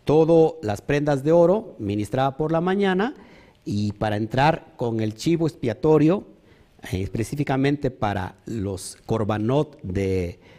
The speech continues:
del, del pecado, este, de, por ignorancia, entraba con cuatro prendas blancas de lino, porque era, era muy representativo. Lo blanco tiene mucho que ver con, con la pureza. Por eso venimos vestidos todos de blanco, ahorita se lo voy a explicar por qué. Entonces,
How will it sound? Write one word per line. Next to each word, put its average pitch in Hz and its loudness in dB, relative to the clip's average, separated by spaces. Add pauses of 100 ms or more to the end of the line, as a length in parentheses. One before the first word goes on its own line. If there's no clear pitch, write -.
(100)
del, 90 -4
del 95 -4
pecado, 123 -2 (160)
este, 92 -8
de, 85 -8 (480)
por 101 0
ignorancia, 107 -2 (500)
entraba 139 0
con 117 -2
cuatro 131 -2
prendas 127 -2
blancas 120 -4
de 113 -6
lino, 110 -6 (260)
porque 107 -4
era, 135 0 (320)
era 143 0
muy 156 2
representativo. 131 -2
Lo 131 0
blanco 156 -2
tiene 156 -2
mucho 147 -4
que 127 -4
ver 123 -4
con, 101 -8 (160)
con 110 -2
la 107 -4
pureza. 123 -6 (640)
Por 156 6
eso 196 4
venimos 185 4
vestidos 156 0
todos 143 -2
de 131 -2
blanco, 143 0
ahorita 139 -4
se 127 -4
lo 123 -2
voy 120 -2
a - 0
explicar 113 -6
por - -10
qué. 113 -8
Entonces, 156 -2